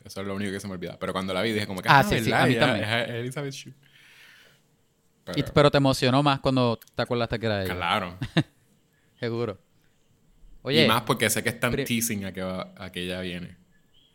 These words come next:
Speaker 2: Mira, si ella no viene, va a ser missed opportunity. Pero ella va a venir porque Netflix tiene chavo. Oye,
Speaker 1: Obligado.
Speaker 2: primero, ¿tú tienes algunos first impressions?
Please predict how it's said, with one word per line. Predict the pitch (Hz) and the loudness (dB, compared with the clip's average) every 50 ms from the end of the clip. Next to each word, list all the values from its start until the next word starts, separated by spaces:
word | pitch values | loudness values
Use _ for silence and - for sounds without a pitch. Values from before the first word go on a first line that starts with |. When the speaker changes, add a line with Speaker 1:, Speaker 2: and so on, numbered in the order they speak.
| _ _ _ _ _ _ _ _ _ _ _ - - - | _ _ _ _ _ _ _ _ _ _ _ -20 -10 -4
Speaker 2:
Mira, | 123 123 123 127 117 | -2 0 0 0 0
si | - - - 113 | -2 -4 -6 -4
ella | 113 120 135 147 151 | -2 0 0 0 0
no | 151 147 | -2 0
viene, | 139 151 156 139 123 110 104 107 - _ _ _ _ _ _ _ _ - 117 | 0 0 0 0 0 -2 -4 -8 -14 _ _ _ _ _ _ _ _ -12 -8
va | 110 | -8
a | 110 | -8
ser | - - 123 117 113 | -6 -6 -6 -6 -4
missed | 110 110 113 113 - - | -4 -4 -6 -6 -6 -6
opportunity. | 123 120 120 - 117 107 110 | -8 -8 -6 -6 -6 -4 -2
Pero | - 147 143 | 0 2 6
ella | 160 175 185 | 6 8 8
va | 196 196 | 8 8
a | |
venir | 202 196 135 127 131 | 8 6 4 2 0
porque | - - 127 - 127 | -4 -6 -4 -2 -2
Netflix | 113 117 - - 147 - | -2 -2 -4 -4 -6 -2
tiene | - 135 131 | -2 -2 -2
chavo. | - - 113 113 107 - _ _ _ _ _ _ - | -2 -2 -4 -4 -6 -8 _ _ _ _ _ _ 2
Oye, | 139 170 190 185 131 - - | 4 6 8 8 6 4 0
Speaker 1:
Obligado. | 82 82 80 80 82 95 - _ _ _ _ _ _ _ _ | -12 -18 -18 -18 -20 -20 -20 _ _ _ _ _ _ _ _
Speaker 2:
primero, | - 160 165 160 156 160 165 185 185 | 0 2 4 4 4 6 6 4 4
¿tú | - - 180 | 4 2 0
tienes | 160 - 175 190 196 190 | 2 2 2 2 2 2
algunos | 196 190 170 175 175 170 170 165 160 151 | 2 2 4 4 4 6 4 4 2 0
first | - - 151 147 - | 0 -2 -2 -2 -2
impressions? | 160 147 - - 139 110 - 113 95 95 - - | -4 -4 -4 -2 -4 -4 -4 -8 -14 -14 -16 -20